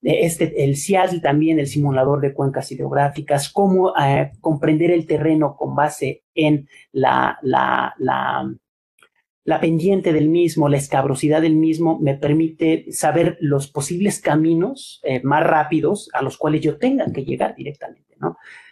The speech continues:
Sabiendo el tema de las cuencas, microcuencas, cómo, cómo no son, y digo, esto lo, lo comento a nivel, eh, República Mexicana,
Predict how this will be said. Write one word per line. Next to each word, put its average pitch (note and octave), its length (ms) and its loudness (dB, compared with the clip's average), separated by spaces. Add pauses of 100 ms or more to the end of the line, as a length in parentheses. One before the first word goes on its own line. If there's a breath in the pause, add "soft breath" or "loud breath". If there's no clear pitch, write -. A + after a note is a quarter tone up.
Sabiendo A3 340 2
el E3 80 0
tema E3 180 2
de E3 80 2
las F3 200 -2
cuencas, G3+ 760 0
microcuencas, F3 1300 -2
cómo, E3+ 420 -2
cómo F3 220 0
no D3+ 80 0
son, B2 260 -2
y D#3+ 140 0
digo, D3 180 2
esto E3+ 220 0
lo, D3 200 2
lo C3+ 140 -2
comento D3 300 0
a - 20 2
nivel, C#3+ 400 0
eh, C3+ 460 -2
República D#3+ 360 -4
Mexicana, D3+ 400 -2